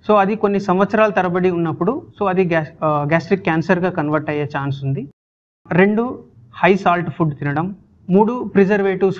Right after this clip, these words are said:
ఫుడ్, మెయిన్గా అందులో నైట్రేట్స్ ఉంటాయి, ప్రిజర్వేటివ్ ఫుడ్స్, ఆ, ఆ, that will cause, ఆ, gastric cancer. స్మోక్డ్ ఫుడ్, అంటే తందూరి పన్నీర్, తందూరి చికెన్. So, these all smoked food, ఆ, can cause the cancer.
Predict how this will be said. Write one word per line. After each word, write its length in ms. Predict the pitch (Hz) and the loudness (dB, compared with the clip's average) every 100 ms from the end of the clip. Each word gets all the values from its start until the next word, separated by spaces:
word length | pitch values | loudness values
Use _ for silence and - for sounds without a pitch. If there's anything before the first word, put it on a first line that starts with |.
| - | -2
ఫుడ్, 180 | 147 135 - _ | -2 -2 -12 _
మెయిన్గా 280 | 180 208 214 | 0 2 2
అందులో 240 | 180 185 190 | 0 0 0
నైట్రేట్స్ 540 | 170 170 180 202 202 | 0 -2 0 0 0
ఉంటాయి, 260 | 156 156 160 | -2 0 -2
ప్రిజర్వేటివ్ 580 | 160 156 165 160 160 | 0 0 0 0 -2
ఫుడ్స్, 260 | 135 190 214 - _ _ | 0 -2 -2 -14 _ _
ఆ, 60 | 165 156 151 147 156 | -4 -4 -2 -4 -2
ఆ, 220 | 156 147 | -2 0
that 160 | 143 160 | -2 0
will 160 | 170 | -2
cause, 340 | 170 156 151 147 | 2 0 0 -4
ఆ, 100 | 143 | -4
gastric 400 | 139 147 - 165 | 0 -2 0 -2
cancer. 480 | 156 135 135 196 - - _ - _ - | -2 -4 -2 -4 -6 -18 _ -20 _ 0
స్మోక్డ్ 340 | 214 214 220 | 4 4 2
ఫుడ్, 240 | - 147 - - | -2 -2 -4 -10
అంటే 180 | 156 160 | -4 -2
తందూరి 360 | 170 170 170 | 0 2 2
పన్నీర్, 400 | 165 156 156 151 143 | 0 0 -2 -2 -2
తందూరి 300 | 160 170 160 | 0 0 -2
చికెన్. 440 | - 147 143 143 139 - _ 175 | -2 -2 -2 -4 -10 -20 _ 0
So, 100 | 160 | 2
these 160 | 170 | 2
all 220 | 170 175 180 | 2 2 0
smoked 300 | 185 180 180 | -2 0 0
food, 180 | - 180 175 175 | 0 0 0 -6
ఆ, 240 | 156 151 170 | -4 -2 0
can 120 | 170 | 0
cause 320 | 170 151 143 | 2 -2 0
the 80 | 170 | 0
cancer. 400 | 175 143 135 131 | 0 -2 -4 -8